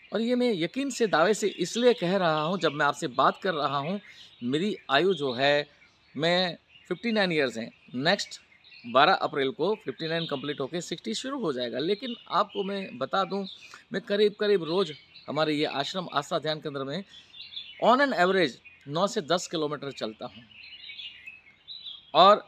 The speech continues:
मेरा आहार भी बिल्कुल नियंत्रित है। मैं दिन भर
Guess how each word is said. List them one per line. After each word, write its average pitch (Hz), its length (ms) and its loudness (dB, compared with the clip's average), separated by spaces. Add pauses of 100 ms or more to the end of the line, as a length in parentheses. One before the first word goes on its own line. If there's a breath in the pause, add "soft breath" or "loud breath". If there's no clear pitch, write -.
(100)
मेरा 135 240 4
आहार 160 500 2
भी 180 140 0
बिल्कुल 165 400 -2
नियंत्रित 160 400 -4
है। 180 120 -8 (160)
मैं 196 200 -4 (180)
दिन 254 240 -4 (200)
भर 196 260 -2